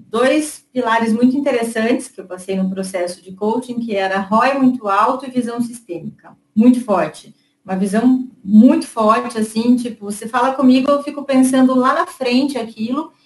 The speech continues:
e o retorno. E quando eu descobri isso, me deixou muito frustrada, porque eu falava, "Não penso só em dinheiro."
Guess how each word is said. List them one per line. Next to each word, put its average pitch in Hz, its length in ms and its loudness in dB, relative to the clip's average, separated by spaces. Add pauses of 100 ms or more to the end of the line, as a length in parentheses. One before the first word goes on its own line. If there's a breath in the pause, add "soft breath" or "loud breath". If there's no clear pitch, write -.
(340)
e 240 100 -2
o 262 60 4
retorno. 254 500 2 (120)
E 240 140 -6
quando 339 200 -2
eu 330 60 0
descobri 247 580 -2
isso, 294 180 -4
me 247 120 4
deixou 262 260 0
muito 285 240 2
frustrada, 269 720 0
porque 208 220 -8
eu 226 40 -8
falava, 233 380 -2
"Não 247 160 6
penso 254 300 0
só 233 100 -8
em 220 140 4
dinheiro." 185 500 -2